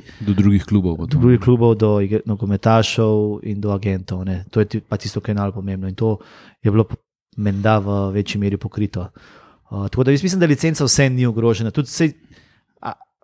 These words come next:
Speaker 2: a si nogometna zveza, s-, recimo, če jo om-, omenimo, ne, sej verjetno si noče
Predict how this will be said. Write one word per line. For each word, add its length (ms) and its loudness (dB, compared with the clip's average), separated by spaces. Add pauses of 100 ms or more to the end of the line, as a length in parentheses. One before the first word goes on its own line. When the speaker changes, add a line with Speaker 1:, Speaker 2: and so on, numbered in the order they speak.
(100)
Speaker 2:
a 80 -8
si 180 -6
nogometna 440 2
zveza, 340 2
s-, 240 -8
recimo, 400 -2
če 140 -4
jo 100 0
om-, 160 -6
omenimo, 480 -2
ne, 120 0
sej 140 0
verjetno 200 -2
si 120 -6
noče 380 0